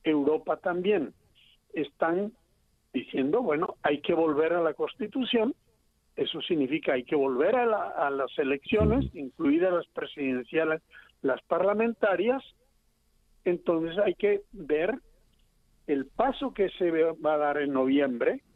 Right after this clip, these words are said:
Speaker 1: queramos o no, esas elecciones, esas votaciones están ahí. Entonces, eh, si nosotros decimos, "No,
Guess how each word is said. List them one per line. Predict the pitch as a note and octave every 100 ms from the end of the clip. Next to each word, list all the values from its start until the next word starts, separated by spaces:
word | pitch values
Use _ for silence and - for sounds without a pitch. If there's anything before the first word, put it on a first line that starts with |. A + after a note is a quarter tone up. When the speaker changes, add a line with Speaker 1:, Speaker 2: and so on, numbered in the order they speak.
| _ -
Speaker 1:
queramos | D3 D3 E3+ F#3+ F#3
o | D#3
no, | D3+ D#3+ - _ _ _ _ - - _ -
esas | D#3 - C#3
elecciones, | C#3+ C#3 C3+ - E3 D#3 D3+ B2 - - - - - - - - - - - _ _ _
esas | - F#3+ F3+
votaciones | E3+ - C#3+ - G#3+ F3+ G#2 - - -
están | - - D#3
ahí. | C#3+ D3+ C#4 - _ _ _ _ _ - - _ _ _
Entonces, | A#3+ A3+ F3 C#3+ - G#3 - - _ _ - - _ -
eh, | E3 D#3+ D#3 -
si | F#3
nosotros | F3+ D3+ D#3 G#3 G#3
decimos, | D3 G3+ G3
"No, | A3 C4 G3+